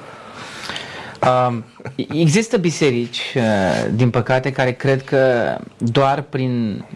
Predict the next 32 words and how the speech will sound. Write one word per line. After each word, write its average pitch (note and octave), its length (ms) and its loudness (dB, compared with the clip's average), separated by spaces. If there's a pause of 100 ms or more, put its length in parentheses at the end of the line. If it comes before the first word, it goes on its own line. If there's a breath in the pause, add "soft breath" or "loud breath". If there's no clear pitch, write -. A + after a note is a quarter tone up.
(140)
intermediul B2+ 640 2
lor, A#2 480 2
doar, A#2 220 2
uh, A2+ 500 -2 (120)
în C3 280 4 (320)
cadrul C#3 380 2
acelei B2 340 0
biserici A#2 640 0
poți A2+ 180 0
să - 80 -2
fii G#2+ 120 -2
mântuit. G#2 520 0 (480 loud breath)
Uh, G2+ 260 2
biserica D3+ 360 4
în D3 60 4
care C3+ 180 2
eu C3+ 220 4
slujesc, C3 480 0
Biserica A2 760 0
Adventistă A2 480 -2
de G#2+ 100 0
Ziua G#2 220 0
Șaptea, A2+ 540 0 (800 loud breath)
consideră C#3 400 2
că C#3+ 120 -2
mântuirea C3+ 400 4
o B2+ 40 6
oferă B2 260 2
Hristos, C3 680 0
așa - 240 -4
cum, A2 360 0 (340)
uh, - 160 -2